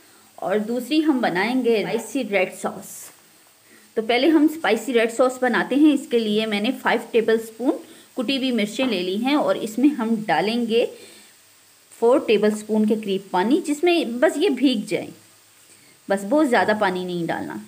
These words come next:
और इसे हम भिगो कर रख देते हैं दस मिनट के लिए। तो मिलते हैं दस मिनट के बाद। जी फ्रेंड, तो मिर्चों को भिगोए हुए दस मिनट से ज़्यादा हो चुके हैं।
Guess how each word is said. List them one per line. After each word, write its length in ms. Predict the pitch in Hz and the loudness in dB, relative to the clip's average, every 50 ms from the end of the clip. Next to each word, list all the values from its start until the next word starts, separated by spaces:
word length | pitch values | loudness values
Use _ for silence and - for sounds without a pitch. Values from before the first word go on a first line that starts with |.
| - - - - _ _ _ _ _ _ _ _ - | -18 -20 -20 -20 _ _ _ _ _ _ _ _ -6
और 160 | - 180 - - | -4 -4 -4 -4
इसे 200 | 233 214 - 294 | -6 -2 0 0
हम 280 | 294 277 311 269 466 440 - - - - | 2 2 2 2 0 -2 -6 -14 -8 -2
भिगो 320 | 214 277 214 196 208 214 220 | -2 0 2 2 2 2 2
कर 280 | 220 254 254 208 175 | 2 0 0 0 0
रख 160 | 156 185 226 | 0 0 0
देते 360 | 233 214 214 220 202 214 214 214 | 0 2 2 2 2 2 2 0
हैं 240 | 226 233 294 339 - - - - - - - - _ - | 2 2 2 2 0 -2 -8 -18 -20 -20 -20 -20 _ -2
दस 280 | 175 196 190 202 - - | 0 0 0 0 0 0
मिनट 240 | 190 170 156 165 - | 0 0 0 -2 -4
के 100 | - 127 107 | -10 -10 -8
लिए। 220 | 113 120 - - - - - | -8 -8 -10 -10 -8 -4 -2
तो 60 | 214 | 0
मिलते 260 | 208 220 233 233 262 320 | 2 2 2 2 2 2
हैं 160 | 381 359 277 | 2 4 2
दस 180 | 269 262 262 - | 2 0 0 0
मिनट 180 | 294 285 285 - | 0 0 2 0
के 100 | 294 294 | -2 -2
बाद। 260 | 277 311 311 330 370 - - - _ _ _ _ _ _ _ _ _ _ _ _ _ _ _ _ _ - | -2 -2 -4 -4 -6 -8 -14 -20 _ _ _ _ _ _ _ _ _ _ _ _ _ _ _ _ _ -20
जी 260 | - - - 262 262 | -16 -12 -8 -8 -8
फ्रेंड, 300 | 262 262 - 180 190 180 | -6 -6 -6 -8 -8 -10
तो 80 | - 190 | -10 -10
मिर्चों 340 | 202 208 214 - - 262 | -8 -8 -6 -2 -2 -2
को 160 | 262 262 277 269 | 0 0 0 0
भिगोए 420 | 247 285 - - 196 196 214 233 | 0 0 0 2 2 2 2 2
हुए 160 | 233 240 254 214 170 - - | 2 2 0 0 -2 -4 -2
दस 200 | 165 190 208 - 233 | -2 -2 -2 -2 -4
मिनट 160 | 233 240 233 | -2 -2 -2
से 120 | - 247 226 | -4 -6 -4
ज़्यादा 280 | 208 190 165 170 214 | -4 -4 -4 -2 -4
हो 200 | 226 226 233 202 | -4 -2 -4 -6
चुके 260 | - - 202 - 180 | -6 -6 -10 -8 -8
हैं। 220 | 185 185 226 285 | -8 -4 -2 -2